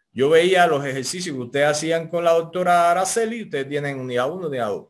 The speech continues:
Ah, ¿qué van a tomar de la doctora Ana María? Todo lo que son las metodologías. Se habló de metodología de estudio de casos, aprendizaje basado en problemas,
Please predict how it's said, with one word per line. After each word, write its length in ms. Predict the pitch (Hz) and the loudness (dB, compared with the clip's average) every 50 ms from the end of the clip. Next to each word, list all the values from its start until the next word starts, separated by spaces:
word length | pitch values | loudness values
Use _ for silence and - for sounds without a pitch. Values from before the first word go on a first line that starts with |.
| _ | _
Ah, 280 | - 151 147 - - - - | -6 -6 -6 -6 -8 -6 0
¿qué 120 | 190 214 | 4 4
van 200 | 240 254 262 254 | 4 4 4 2
a 120 | 247 233 - | 0 0 0
tomar 420 | 202 196 196 214 226 226 214 185 | 0 0 2 2 2 2 0 0
de 120 | 185 185 | 0 0
la 100 | 175 165 | 2 2
doctora 440 | 160 156 156 151 151 190 202 202 190 | 2 0 0 -2 -4 -4 -4 -4 -2
Ana 140 | 185 175 170 | -2 -4 -4
María? 460 | 160 165 180 214 208 165 123 - - - | -2 -4 -4 -2 -2 -2 -2 -4 -4 -2
Todo 240 | 160 175 185 185 | -2 -2 0 0
lo 120 | 175 165 - | -2 -4 -4
que 100 | 143 127 | -6 -8
son 200 | - 160 165 170 | -8 -8 -6 -4
las 220 | 165 156 139 131 | -4 -4 -4 -4
metodologías. 1080 | 139 143 156 160 165 170 170 170 170 165 156 147 147 139 131 120 123 135 123 92 82 - - _ _ _ _ _ _ _ _ | -8 -8 -6 -6 -6 -6 -6 -6 -4 -4 -2 0 0 0 0 -2 -2 -2 -4 -6 -6 -8 -12 _ _ _ _ _ _ _ _
Se 180 | - - 147 147 | -6 0 4 4
habló 300 | 143 147 160 170 170 170 | 4 6 6 4 6 6
de 120 | 165 160 | 6 6
metodología 680 | 156 151 147 147 151 147 147 143 143 143 151 156 147 135 | 6 2 -2 -2 0 0 2 2 0 0 0 0 0 0
de 60 | 123 | 0
estudio 380 | 127 - 135 135 131 127 120 | -2 -6 -8 -6 -4 -4 -4
de 140 | 117 113 113 | -4 -4 -6
casos, 720 | - 113 113 113 113 113 113 - - 117 110 113 110 110 113 | -4 -4 -4 -2 -4 -4 -6 -8 -8 -6 -4 -2 -2 0 0
aprendizaje 560 | 110 110 113 110 110 107 107 - 117 113 113 | -2 -2 -4 -6 -6 -6 -8 -8 -8 -6 -4
basado 320 | 110 110 110 - 113 107 110 | -2 -2 -2 -2 -2 -2 -4
en 120 | 107 104 | -4 -6
problemas, 760 | 110 101 104 107 110 107 107 110 110 110 110 110 110 - - | -8 -6 -4 -2 0 0 0 0 -2 -2 -4 -6 -6 -8 -14